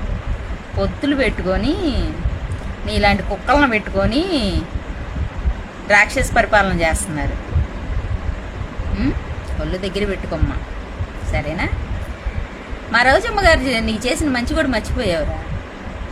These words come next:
ఎంత విశ్వాసం లేనివాడు అంటే నువ్వు. కుక్క కన్నా ఏదన్నా ఒక ముద్దేస్తే విశ్వాసంతో ఉండిద్ది.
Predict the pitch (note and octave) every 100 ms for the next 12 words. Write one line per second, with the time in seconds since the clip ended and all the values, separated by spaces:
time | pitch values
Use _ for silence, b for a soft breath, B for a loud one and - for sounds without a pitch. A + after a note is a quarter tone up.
0 | - - - - - - - - - -
1 | - - - F#3+ G#3 F3+ - D#4+ F4+ E4
2 | B3+ A3+ G3 F#3+ E3+ E3+ D3+ C#3+ C#3 -
3 | F#3+ C#4 - - - - - - - -
4 | - - - - - - - - - -
5 | C#4+ - F#4+ F#4 C#4+ G#3+ G#3+ C#4 C#4 -
6 | - F#3+ A3+ B3+ A#3 A3 G#3+ C4 C4+ G3+
7 | A3 A3+ G#3 C#4+ - F#3+ F3 F#3+ A#3+ C4
8 | - - - - - - A3 D#4 E4+ E4
9 | D4 A#3+ F3+ E3+ C#3+ C3